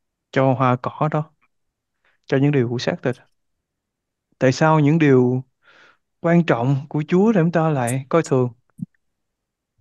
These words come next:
Nhất là lời của Đức Chúa Trời còn đến đời đời. Nhưng mà chúng ta lại rất dành ít thời gian cho lời của Chúa.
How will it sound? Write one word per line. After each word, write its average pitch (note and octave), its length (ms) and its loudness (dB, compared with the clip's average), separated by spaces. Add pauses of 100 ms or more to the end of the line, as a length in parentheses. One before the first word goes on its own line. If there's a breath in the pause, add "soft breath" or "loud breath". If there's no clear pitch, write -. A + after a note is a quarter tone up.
(300)
Nhất A3 140 0
là F#3+ 60 2
lời C#3+ 220 4
của D#3 60 -2
Đức F#3+ 140 -2
Chúa A3 120 -2
Trời D3+ 260 0
còn C3+ 140 -6
đến E3 180 -2
đời F3 140 0
đời. B2 320 -2 (1000)
Nhưng G3 80 -4
mà D#3+ 100 -2
chúng G#3 140 -2
ta F3+ 160 4
lại C#3 180 2
rất - 200 -4
dành C#3+ 200 0
ít G#3+ 180 -2
thời D3+ 160 -4
gian C#3+ 220 -4
cho D3+ 120 -4
lời C3 300 -4
của E3 140 -4
Chúa. F3+ 280 -2